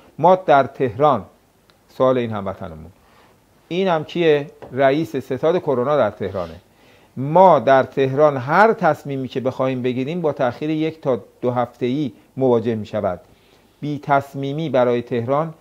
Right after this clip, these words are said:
نشانه بزرگ سهلنگاری‌هایی است که وجود دارد.» سوال اینه که سهلنگاری برای چی؟ چیکار می‌خوام بکنم؟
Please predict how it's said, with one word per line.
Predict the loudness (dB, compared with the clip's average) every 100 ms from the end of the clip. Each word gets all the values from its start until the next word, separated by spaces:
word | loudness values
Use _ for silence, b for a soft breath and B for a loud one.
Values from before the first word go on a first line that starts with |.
| b b -8
نشانه | -6 -2 -2 -2 -6
بزرگ | -6 -4 -4 -4 -8
سهلنگاری‌هایی | -2 -2 -2 -6 -2 -2 -2 -4 -6 -6
است | -8 _
که | -10
وجود | -8 -8 -10 -8
دارد.» | -10 -8 -12 -14 _ _ _ _ _ _ _ _ _ b b _
سوال | -4 -4
اینه | -6 -14
که | -16
سهلنگاری | -10 -10 -8 -10 -8 -6
برای | -6 -8
چی؟ | -10 -10 -10 -10 _ _ _ _ _ _
چیکار | -4 -2 -2
می‌خوام | -2 -4
بکنم؟ | -4 -10 -14 -16